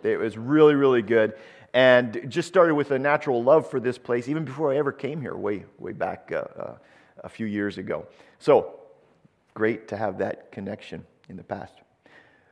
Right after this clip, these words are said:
Within the Baptist General Conference, is which I serve as the district coach for this area, which goes from Timmins to the Saskatchewan-Manitoba border, we have about twenty-five churches, and we are very thankful for the role of New Life Stonewall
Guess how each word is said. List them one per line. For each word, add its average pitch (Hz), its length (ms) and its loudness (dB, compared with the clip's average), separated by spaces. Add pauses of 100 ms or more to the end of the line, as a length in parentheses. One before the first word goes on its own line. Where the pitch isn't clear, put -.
(220)
Within 214 280 0
the 214 60 6
Baptist 180 420 4
General 160 320 0
Conference, 202 580 -2
is 131 100 -10
which 147 220 -2
I 147 100 4
serve 175 300 0
as 151 140 -4
the 131 80 -8
district 151 480 -4
coach 135 340 0
for 127 160 -4
this 135 300 -6
area, 113 200 2
which 135 220 -6
goes 127 180 0
from 113 200 -12
Timmins 202 460 -2
to 156 120 -8
the 127 100 -4
Saskatchewan-Manitoba 135 1000 -4
border, 104 420 -4 (320)
we 131 120 -6
have 135 200 -2
about 117 240 -2
twenty-five 113 480 -4
churches, - 540 -10
and 107 160 -8
we 143 140 -8
are 135 80 -8
very 143 540 -2
thankful 101 560 -10 (280)
for 117 640 -2 (100)
the 113 120 -6
role 107 560 0
of 95 120 -6
New 113 280 -8
Life 101 280 -6
Stonewall 101 640 -8